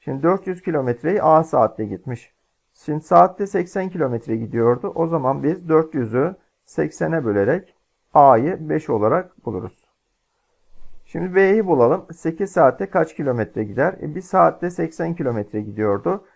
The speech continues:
Seksen ile sekizi çarptığımızda B'yi de altı yüz kırk kilometre olarak buluruz. A ile B'nin toplamı sorulmuş. A'yı beş bulduk.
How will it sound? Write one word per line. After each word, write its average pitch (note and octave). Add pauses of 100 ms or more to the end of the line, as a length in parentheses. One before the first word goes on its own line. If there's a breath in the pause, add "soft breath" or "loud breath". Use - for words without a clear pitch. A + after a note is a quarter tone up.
(140 soft breath)
Seksen F3
ile D3+
sekizi E3
çarptığımızda A#2+
B'yi C3
de F3
altı C#3
yüz D#3+
kırk D3+
kilometre A2+
olarak F#2+
buluruz. G2+ (1080)
A F3
ile G3
B'nin F3+
toplamı E3+
sorulmuş. A#2+ (360)
A'yı E3
beş E3+
bulduk. B2